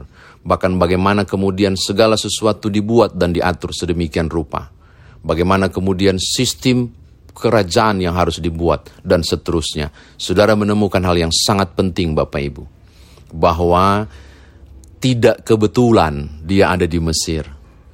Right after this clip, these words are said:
Dan ternyata ilmu yang dia dapat itu, dia pakai menjadi seorang pemimpin besar yang membawa keluar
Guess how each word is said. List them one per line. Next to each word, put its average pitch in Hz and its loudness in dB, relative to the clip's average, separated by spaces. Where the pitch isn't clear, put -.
Dan 92 0
ternyata 90 2
ilmu 123 4
yang 98 4
dia 95 4
dapat 87 0
itu, 76 -6
dia 101 4
pakai 107 0
menjadi 90 -2
seorang 90 0
pemimpin 110 2
besar 73 -2
yang 98 2
membawa 104 2
keluar 110 2